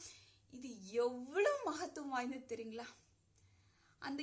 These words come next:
எண்ணம் இருக்கு இல்லையா, நம்ம மனசுல நினைக்கிற அந்த நினைப்பு, அது ரொம்ப சக்தி வாய்ந்தது, பயங்கர சக்தி. அதுக்கு தான் கூடவே இருக்கணும், மணிக்கணக்கா ஃபோன் பேசணும், கூடவே சுத்திட்டு இருக்கணும், கையை பிடிச்சிக்கிட்டே இருக்கணும்,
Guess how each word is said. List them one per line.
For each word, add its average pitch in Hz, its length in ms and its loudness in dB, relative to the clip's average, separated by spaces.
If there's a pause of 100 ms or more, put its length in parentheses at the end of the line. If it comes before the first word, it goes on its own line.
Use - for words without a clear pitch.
(140)
எண்ணம் 403 400 -2
இருக்கு - 240 -6
இல்லையா, 226 200 -4
நம்ம 240 240 -4
மனசுல 330 440 0 (100)
நினைக்கிற 285 540 -4
அந்த 226 220 -2 (100)
நினைப்பு, 254 560 -4 (360)
அது 208 300 -6 (120)
ரொம்ப 277 800 0
சக்தி - 440 2
வாய்ந்தது, 277 560 -2 (440)
பயங்கர 254 560 -4
சக்தி. 262 380 -6
அதுக்கு 202 280 -10
தான் - 180 -16 (720)
கூடவே 311 460 2
இருக்கணும், 247 540 0
மணிக்கணக்கா 262 540 -2
ஃபோன் 262 260 -4
பேசணும், 226 480 -4
கூடவே 294 400 0
சுத்திட்டு 262 360 -2
இருக்கணும், 247 240 -6
கையை 285 200 -2
பிடிச்சிக்கிட்டே 294 520 -2
இருக்கணும், 247 400 -6